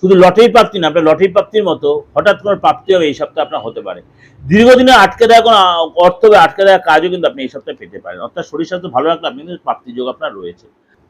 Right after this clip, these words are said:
কন্যা রাশি, কন্যা রাশি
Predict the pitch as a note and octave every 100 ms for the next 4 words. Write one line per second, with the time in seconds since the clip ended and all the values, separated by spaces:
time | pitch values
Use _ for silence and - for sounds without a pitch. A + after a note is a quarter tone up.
0 | _ - A3+ B3+ A3 B2+ - F#2+ E2+ _
1 | _ _ _ _ _ - A#3+ D4 B3+ F#3+
2 | F3+